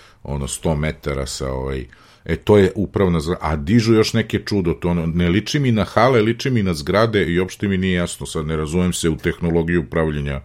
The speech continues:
automobilskih guma, ali, ovaj, ne znam, znači, dižu ono, ja sam odmah rekao, e, <laughs> se vozimo se, sestra i ja, sad prošli vikend, vraćamo se,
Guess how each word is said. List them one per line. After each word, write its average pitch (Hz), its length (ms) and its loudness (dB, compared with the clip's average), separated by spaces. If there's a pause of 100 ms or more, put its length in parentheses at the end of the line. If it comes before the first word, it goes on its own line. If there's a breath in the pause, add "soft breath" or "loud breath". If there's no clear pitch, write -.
(640 soft breath)
automobilskih 80 840 0
guma, 76 320 0
ali, 71 280 -4
ovaj, 71 340 -4 (840 soft breath)
ne 80 280 -2
znam, 69 180 -4
znači, 73 300 -6
dižu 101 440 2
ono, 101 420 4 (540 soft breath)
ja 101 200 4
sam 107 220 2
odmah 107 280 4
rekao, 92 480 4
e, 80 100 0 (240 loud breath)
<laughs> - 160 -4
se - 300 -4
vozimo 90 420 2
se, 78 140 -6
sestra 87 440 0
i 85 40 2
ja, 80 120 0
sad 76 200 -4
prošli 80 380 -4
vikend, 80 360 -4
vraćamo 78 460 -4
se, 73 260 -6